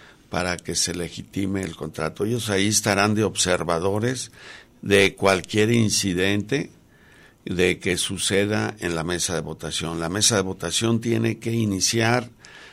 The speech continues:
a partir de las diez de la mañana, sin falta, en cada una de las delegaciones que conforman el Estado U D G.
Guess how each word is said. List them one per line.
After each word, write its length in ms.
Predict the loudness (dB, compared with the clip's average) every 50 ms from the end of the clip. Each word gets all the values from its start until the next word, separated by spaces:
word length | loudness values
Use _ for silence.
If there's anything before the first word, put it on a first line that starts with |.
| -16 -8 -4
a 240 | -2 -2 0 2
partir 580 | 4 4 4 4 2 0 -2 2 4 6 6 6
de 140 | 6 6 6
las 240 | 6 4 2 0 2
diez 260 | 2 2 2 2 2
de 80 | 2
la 140 | 0 0 0
mañana, 580 | 0 0 0 0 2 2 2 2 0 -2 -4 -6 -12 -12 -8
sin 360 | -4 -4 -2 0 -2 -2 -2
falta, 520 | -2 0 2 2 2 2 0 -4 -4 -6 -6 -8
en 240 | -6 -4 -4 -4 -4
cada 400 | -6 -4 -2 0 0 2 2 2
una 320 | 2 0 0 0 0 0
de 100 | 0 0
las 160 | -2 -2 -4 -4
delegaciones 680 | -4 -4 -6 -6 -8 -8 -8 -6 -6 -6 -6 -6 -8
que 100 | -8 -12
conforman 580 | -12 -12 -12 -10 -8 -8 -6 -6 -6 -6 -6 -6
el 140 | -6 -6 -6
Estado 300 | -6 -6 -6 -6 -8 -8
U 80 | -8
D 80 | -10 -12
G. 260 | -14 -16 -20 -20